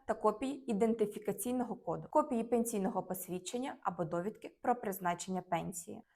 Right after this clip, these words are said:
довідки з банку про накладання арешту пенсійного рахунку заявника,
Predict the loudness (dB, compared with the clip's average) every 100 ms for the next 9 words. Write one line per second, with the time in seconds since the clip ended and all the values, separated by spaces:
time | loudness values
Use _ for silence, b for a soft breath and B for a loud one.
0 | -2 4 4 4 0 0 4 2 2 -4
1 | -4 2 4 4 0 4 4 6 4 2
2 | 2 4 6 4 0 -8 -2 0 2 2
3 | 0 0 -2 -4 -2 -4 -4 -10 -6 2
4 | 4 4 0 -4 -10